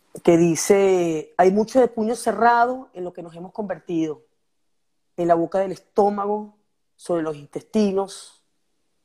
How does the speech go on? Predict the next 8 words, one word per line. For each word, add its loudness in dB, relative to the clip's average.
demasiado 2
golpe 2
invisible, -8
incoloro, 2
que -4
ya 0
no -4
duele. -4